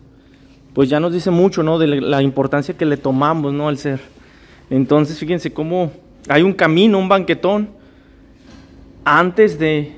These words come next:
entrar a la casa, ¿no? O sea, tú te bajas del coche y ese detalle, aunque son dos, tres metros, que a lo mejor puedes decir, "No conviene", o sea,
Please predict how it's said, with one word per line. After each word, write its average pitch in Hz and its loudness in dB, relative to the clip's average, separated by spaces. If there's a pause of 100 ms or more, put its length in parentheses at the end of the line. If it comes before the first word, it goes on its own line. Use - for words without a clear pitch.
(140)
entrar 143 -4
a 170 -4
la 143 -4
casa, 135 -4
¿no? 135 -2
O 131 -4
sea, 143 -2
tú 151 -2
te 202 2
bajas 185 2
del 139 -2
coche 180 -4 (600)
y 139 -2 (320)
ese 233 4
detalle, 202 2
aunque 180 0
son 214 0 (120)
dos, 220 2
tres 226 0
metros, 214 -2
que - -2
a 165 2
lo 160 0
mejor 160 0
puedes 190 0
decir, 185 0
"No 190 -4
conviene", 190 0 (640)
o 127 -6
sea, 131 -4